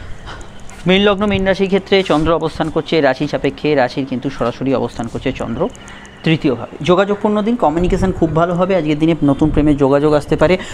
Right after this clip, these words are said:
সন্তান ভাব আজকের দিনে কিন্তু শুভ থাকতে পারে। দেখা সাক্ষাৎ, যোগাযোগ, নতুন উদ্যোগ নেওয়ার ক্ষেত্রে ভালো। কোনো আলাপ আলোচনা, meeting কারোর সঙ্গে ইত্যাদি করার ক্ষেত্রে আজকের দিনটা ভালো। প্রেম সম্পর্ক, রিলেশনশিপের ক্ষেত্রে আমি বলবো পার্টনারের মতকে গুরুত্ব দিতে। ফাটকা লাভের সংযোগ আছে। কর্মক্ষেত্রে সরকারি কর্মীরা এগিয়ে থাকবেন।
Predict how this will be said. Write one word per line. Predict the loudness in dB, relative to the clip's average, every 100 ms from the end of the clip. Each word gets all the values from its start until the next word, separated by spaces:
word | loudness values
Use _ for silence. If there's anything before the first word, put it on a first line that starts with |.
| -8
সন্তান | -2 0 2 0 2
ভাব | 2
আজকের | 2 -2 -2
দিনে | -4
কিন্তু | -2 -4
শুভ | 2 2 4
থাকতে | 0 -2 -2
পারে। | -2 -4 -12 _ -2
দেখা | 0 2 2
সাক্ষাৎ, | 0 0 0
যোগাযোগ, | 2 2 4 4
নতুন | 4 4 0
উদ্যোগ | 0 2 2
নেওয়ার | 4 2
ক্ষেত্রে | 0 -2 -2
ভালো। | 0 0
কোনো | 2 0
আলাপ | 2 2 2 2
আলোচনা, | 2 2 2
meeting | 2 2 4
কারোর | 4 4
সঙ্গে | 2 4 2
ইত্যাদি | 2 2 2 2
করার | 2 0
ক্ষেত্রে | 0 -2
আজকের | 0 -2
দিনটা | -2 -2
ভালো। | -2 -4 -8 -12 0
প্রেম | 2 2
সম্পর্ক, | 0 -2 0 0 0
রিলেশনশিপের | 2 2 2 -2 0 -2
ক্ষেত্রে | -2 -2 0
আমি | 0 2
বলবো | 2 0 0
পার্টনারের | -2 0 0 2
মতকে | 0 -2 -2
গুরুত্ব | -2 -4 -4
দিতে। | -4 -4 -6 -8 -10
ফাটকা | -2 0 2 2
লাভের | 2 2 -2
সংযোগ | 2 0 2 2
আছে। | 2 0 -4
কর্মক্ষেত্রে | 2 2 2 -2 -2 -4
সরকারি | 0 0 2 0 0
কর্মীরা | -2 0 0
এগিয়ে | 0 -2 -2
থাকবেন। | 0 -2 -2